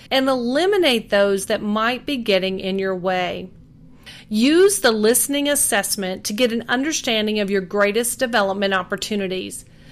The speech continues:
Ask others for input on your listening and prompt them to give you one tip you can apply to become an even better listener. I'm gonna provide you this listening assessment. I'll review it with you on this podcast,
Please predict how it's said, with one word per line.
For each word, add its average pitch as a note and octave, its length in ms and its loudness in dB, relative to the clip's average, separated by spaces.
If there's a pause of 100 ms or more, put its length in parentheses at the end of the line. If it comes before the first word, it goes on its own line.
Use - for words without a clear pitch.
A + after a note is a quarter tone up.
(280)
Ask D4 320 2
others D#4 320 2
for - 200 -4
input D#4+ 360 2
on A#3 140 2
your G3 140 0
listening F#3+ 500 -2
and A#3 200 -4
prompt F#4+ 440 0
them A3+ 160 0
to G#3 80 -2
give G3+ 180 -2
you G#3 140 0
one A3+ 460 0
tip G#3 440 -4
you G#3 120 -4
can A3+ 160 -4
apply A3+ 480 0
to F3 80 -6
become A3 340 -2
an A3 80 -4
even C4 540 -4
better F#3+ 420 2
listener. F#3+ 640 -4 (480)
I'm C#4 140 2
gonna E4+ 160 2
provide A3+ 500 2
you D4 140 2
this A#3+ 240 -2
listening A#3+ 500 2
assessment. A#3 640 0
I'll A3 100 2
review G#3 400 0
it D4+ 140 2
with A#3+ 160 -4
you A#3+ 180 0
on G3+ 160 0
this G#3 220 -2
podcast, G#3 760 0